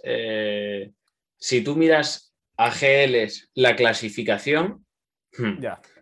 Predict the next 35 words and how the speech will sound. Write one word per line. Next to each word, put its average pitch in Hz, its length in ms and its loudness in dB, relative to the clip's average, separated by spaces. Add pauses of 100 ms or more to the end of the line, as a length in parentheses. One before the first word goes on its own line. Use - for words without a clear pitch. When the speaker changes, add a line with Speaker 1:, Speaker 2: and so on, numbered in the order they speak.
(120)
Speaker 1:
ojo, 113 380 4
¿eh? 156 220 -2 (460)
Parece 135 280 4
que 160 80 6
no, 156 260 4
pero 110 520 6
en 107 80 0
och-, 113 220 -4
el, 110 720 0
creo 139 160 0
que 156 120 0
fueron 170 500 4 (480)
con 123 160 -2
más 151 160 2
de 175 100 4
noventa 165 600 4
G 170 120 2
L 156 120 4
points, 180 480 0 (720)
eh, 120 920 6
no 131 80 -6
sé 147 160 -6
si 160 100 -4
eran 151 800 -2 (680)
once 170 280 2
personas. 185 680 -2 (680)
Speaker 2:
En 143 200 -6
la 127 240 0
ocho 127 200 -6
tres. 110 400 -12 (100)
Speaker 1:
En 117 120 -4
la 113 100 -4
ocho 107 200 -8
tres, - 240 -18
sí. - 220 -20